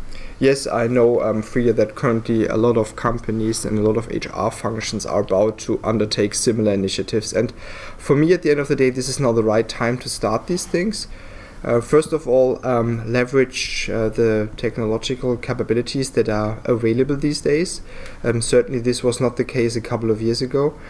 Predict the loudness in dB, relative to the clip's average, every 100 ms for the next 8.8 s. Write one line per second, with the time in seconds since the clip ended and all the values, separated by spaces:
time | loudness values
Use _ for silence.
0 | -16 -16 -6 0 4 4 2 -2 0 0
1 | 2 2 2 2 0 0 0 -2 0 -2
2 | 0 -2 -2 0 0 0 0 0 0 -4
3 | -6 -2 0 2 2 0 -2 0 -2 0
4 | -2 0 -2 -2 -2 -2 -2 -4 0 0
5 | 0 -2 -4 -4 -2 0 0 -2 2 0
6 | 0 -10 -12 -12 0 2 4 0 -2 -4
7 | -2 -2 0 0 0 0 -2 -2 -4 0
8 | 2 2 -2 -2 -2 0 -4